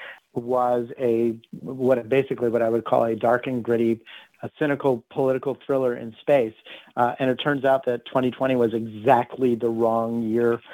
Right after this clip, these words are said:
to be trying to write something like that, um, for reasons that anybody who lived through twenty twenty w-, may recall. Uh, and I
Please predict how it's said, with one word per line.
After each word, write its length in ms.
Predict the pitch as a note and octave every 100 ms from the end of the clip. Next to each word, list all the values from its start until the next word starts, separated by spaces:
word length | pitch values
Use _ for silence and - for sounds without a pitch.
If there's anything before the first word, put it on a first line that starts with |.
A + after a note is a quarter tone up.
| - - -
to 120 | C3+
be 120 | A#2+
trying 260 | A#2 C3+ A#2+
to 60 | A#2
write 220 | E3 C#4 -
something 320 | A#2+ G2+ A2
like 260 | G#2 G#2+ -
that, 320 | G2 G#2 - -
um, 360 | A#2+ G#2+ G#2 G#2
for 300 | - A#2 A2
reasons 520 | G#2+ A2 C3+ A#2+ A#2 G#2+
that 200 | A#2+ A2
anybody 260 | A#2 A#2 A2+
who 140 | A2+
lived 180 | A2+ A2+
through 100 | G#2+
twenty 220 | - A2+
twenty 240 | G2 C3 A2+
w-, 260 | A2 A2 -
may 280 | A2+ G2+ G#2+ - -
recall. 640 | C3+ A#2+ - F3 C3 A2+ - - - - -
Uh, 340 | C3 A#2+ A#2+ -
and 240 | D3 C#3+
I 280 | C#3 C3+ B2